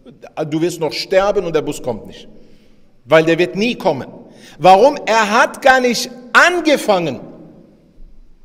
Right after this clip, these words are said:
zu kommen, zu dir, ja, zu dir zu kommen. Das heißt also, es muss einen Anfang geben. Dieser Anfang braucht keine Ursache.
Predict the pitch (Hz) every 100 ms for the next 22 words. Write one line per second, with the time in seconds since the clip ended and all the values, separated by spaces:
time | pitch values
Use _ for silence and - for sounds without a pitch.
0 | _ _ _ _ _ _ - 170 160 160
1 | 147 123 113 - - - 147 131 139 90
2 | 117 135 - 127 131 - 123 117 98 -
3 | - _ _ _ _ _ _ - 185 214
4 | 220 311 - - 190 175 - 180 - 196
5 | 226 339 - - - 208 240 233 214 -
6 | 214 220 - 190 175 156 202 190 165 123
7 | - - - - - - - _ - 127
8 | 127 131 285 311 285 339 254 254 208 -
9 | 202 226 175 127 165 185 226 262 269 254
10 | 123 - - 226 220 226 220 214 190 151
11 | 147 -